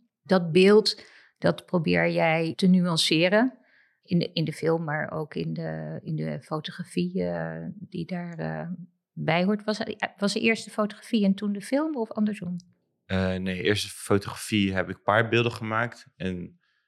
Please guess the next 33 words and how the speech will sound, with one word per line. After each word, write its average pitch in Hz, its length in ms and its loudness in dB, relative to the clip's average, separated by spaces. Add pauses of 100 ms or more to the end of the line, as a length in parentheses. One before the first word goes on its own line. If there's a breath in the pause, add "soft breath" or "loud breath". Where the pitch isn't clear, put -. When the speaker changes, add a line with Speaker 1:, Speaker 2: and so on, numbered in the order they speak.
Speaker 2:
daarna 92 520 2
is 92 140 -6
de 90 60 -12
documentaire 95 520 0
gekomen 95 420 0
meer 95 200 0
als - 560 -2
dat 95 160 -2
ik - 60 -16
het - 140 -6
verhaal 92 360 2
op 90 140 -2
verschillende 95 380 -2
manieren 92 340 -2
wou 85 160 0
vertellen. 82 380 -8
Speaker 1:
Ja. - 200 -18
Speaker 2:
Dus 82 140 -10
het 82 140 -14
was 87 160 -8
wel 85 140 -4
echt - 180 -10
een 90 100 -6
reden 92 380 2
om 90 100 -6
die 90 100 -10
documentaire 90 600 -4
te 90 100 -14
maken. 82 260 -10
Omdat 87 180 -12
ik 82 120 -14
dacht 87 160 -12
van, 85 360 -14